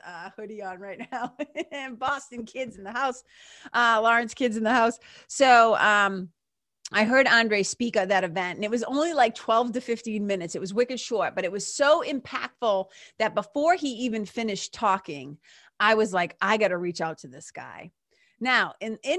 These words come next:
my head, I also understand, like, well, if he's talking at this, I'm just gonna break it down for you, right? A little behind the scenes of how things work in my mind, a little personal sneak peek here.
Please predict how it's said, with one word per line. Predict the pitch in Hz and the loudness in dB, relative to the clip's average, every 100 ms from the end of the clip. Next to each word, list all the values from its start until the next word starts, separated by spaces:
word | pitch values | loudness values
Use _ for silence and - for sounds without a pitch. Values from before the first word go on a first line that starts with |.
| 415 | 0
my | 339 294 | 0 0
head, | 269 311 277 220 214 | -2 0 0 0 -2
I | 214 | -2
also | 233 294 415 - 254 | -2 -2 -4 -6 -8
understand, | 190 240 220 - - 247 220 196 185 | -8 -12 -14 -14 -12 -12 -10 -12 -14
like, | 185 190 214 | -12 -12 -8
well, | 214 | -8
if | 214 | -8
he's | 415 539 523 - | -10 -10 -12 -8
talking | 330 302 330 254 226 214 | -2 -2 -2 -6 -8 -10
at | - 202 170 196 | -10 -12 -8 -6
this, | 233 | -6
I'm | 233 | -6
just | 339 480 | -10 -10
gonna | 330 | -10
break | 214 240 262 254 | -6 -6 -6 -10
it | 190 180 | -14 -10
down | 190 190 202 | -8 -8 -12
for | - | -16
you, | 190 | -14
right? | 185 185 | -12 -10
A | 214 | -10
little | 220 | -8
behind | 202 202 196 202 190 | -6 -4 -6 -6 -10
the | |
scenes | 190 214 196 175 | -14 -14 -14 -14
of | 175 | -14
how | 185 180 | -12 -12
things | - 185 185 | -14 -14 -14
work | 175 185 180 185 | -12 -12 -12 -14
in | 170 | -12
my | 170 | -12
mind, | 170 175 170 185 | -10 -10 -10 -6
a | |
little | 233 208 | -4 -6
personal | - 247 247 226 180 | -2 -2 -2 -6 -10
sneak | - 233 196 - | -8 -10 -10 -14
peek | 233 226 | -14 -14
here. | - 175 135 | -10 -10 -10